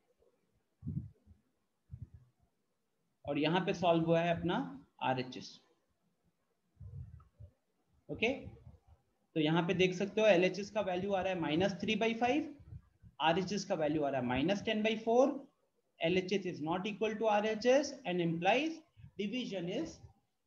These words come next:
डिवीजन के केस में एसोसिएटिव नहीं होता है। ओके, so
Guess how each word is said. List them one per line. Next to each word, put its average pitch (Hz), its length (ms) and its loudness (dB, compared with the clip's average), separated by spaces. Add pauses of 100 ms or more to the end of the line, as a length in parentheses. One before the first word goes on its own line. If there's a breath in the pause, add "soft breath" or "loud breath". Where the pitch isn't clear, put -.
(140)
डिवीजन 202 540 -2
के 208 100 -2
केस 151 300 -8
में 208 100 -6
एसोसिएटिव 170 800 -4 (220)
नहीं 233 180 -2
होता 165 260 -8
है। - 120 -16 (3500)
ओके, 170 240 -4 (840)
so - 220 -2